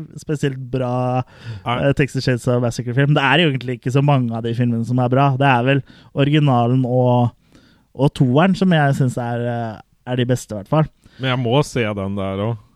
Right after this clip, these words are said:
Speaker 1: Ja, det,
Speaker 2: Når jeg hører
Speaker 1: det,
Speaker 2: de greiene
Speaker 1: den
Speaker 2: her.
Speaker 1: bø-, den bør ses,
Speaker 2: Ja.
Speaker 1: Jørgen. Du bør
Speaker 2: Ja.
Speaker 1: absolutt, eh, <laughs> ta deg en titt.
Speaker 2: Da ønsker jeg meg den til jul.
Speaker 1: Ja, det er notert.
Speaker 2: Ja.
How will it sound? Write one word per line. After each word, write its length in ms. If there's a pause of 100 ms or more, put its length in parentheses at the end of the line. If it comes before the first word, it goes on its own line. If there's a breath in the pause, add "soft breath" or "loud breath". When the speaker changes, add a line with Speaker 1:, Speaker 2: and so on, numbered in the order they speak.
(160)
Speaker 1:
Ja, 260
det, 140
Speaker 2:
Når 60
jeg 100
hører 180
Speaker 1:
det, 80
Speaker 2:
de 80
greiene 320
Speaker 1:
den 140
Speaker 2:
her. 100
Speaker 1:
bø-, 140
den 220
bør 200
ses, 400
Speaker 2:
Ja. 160
Speaker 1:
Jørgen. 400
Du 60
bør 160
Speaker 2:
Ja. 60
Speaker 1:
absolutt, 420
eh, 520 (120)
<laughs> 200
ta 160
deg 160
en 160
titt. 260 (120)
Speaker 2:
Da 160
ønsker 320
jeg 60
meg 120
den 120
til 140
jul. 280
Speaker 1:
Ja, 260 (120)
det 220
er 140
notert. 460
Speaker 2:
Ja. 140